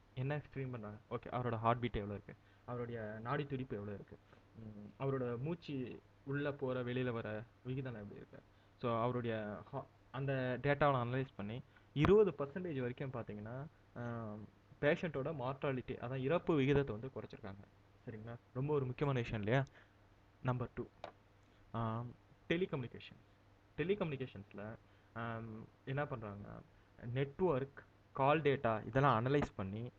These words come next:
ஒரு தொண்ணூத்தி ரெண்டு பர்சன்ட் வச்சு, வரைக்கும் அவங்களோட ப்ராசஸிங் டைமை வந்து ரெடியூஸ் பண்ணியிருக்காங்க. நல்ல விஷயம் இல்லையா? மூணாவது பாத்தீங்கன்னா, யூட்டிலிட்டிஸ். யூட்டிலிட்டிஸ்ல என்ன பண்ணியிருக்காங்க?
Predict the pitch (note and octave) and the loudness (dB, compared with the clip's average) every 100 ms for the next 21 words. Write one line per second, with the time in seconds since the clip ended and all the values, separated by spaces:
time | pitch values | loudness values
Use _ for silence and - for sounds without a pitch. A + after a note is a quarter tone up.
0 | - - A2+ A#2 - D3 G3+ B3 F#3+ D3 | -20 -10 -8 -8 -4 -2 -2 -2 -4 -2
1 | C#3 C3+ E3+ C#3 G#2+ - - - A#2+ B2 | -4 -4 -4 -4 -6 -10 -18 -8 -6 -4
2 | A2+ B2+ C#3 B2+ B2+ A#2+ A#2 A#2+ D#3 F3 | -6 -8 -8 -6 -6 -6 -2 0 2 0
3 | E3 C#3 A2 A#2+ B2 G#2 G2+ B2 D#3 C3 | -2 -4 -2 -2 -4 -4 -4 -6 -4 0
4 | C3+ D#3+ A2+ G2+ G2 G2 G2 - - - | 2 2 -2 -4 -6 -10 -10 -16 -20 -20
5 | - - - - - - - A#2 A#2+ A2+ | -20 -20 -20 -20 -20 -20 -10 -2 2 2
6 | A2+ G#2 G#2 G#2+ D3+ - - - - - | 2 -4 -4 0 0 -2 -14 -20 -20 -20
7 | - C#3 F3 D3+ C3+ B2+ A2+ G#2+ A2 C3 | -4 -2 2 4 4 2 -2 -4 -6 -6
8 | - - B2+ A#2+ G#2+ A#2 - - - B2+ | -8 -6 -4 -6 -8 -12 -16 -20 -12 -6
9 | C3+ F3 F3+ E3 - C3+ C3+ B2 A#2+ A#2+ | -2 -2 -2 -4 -4 -4 -2 -4 -6 -8
10 | A#2+ A#2+ A#2+ | -6 -6 -8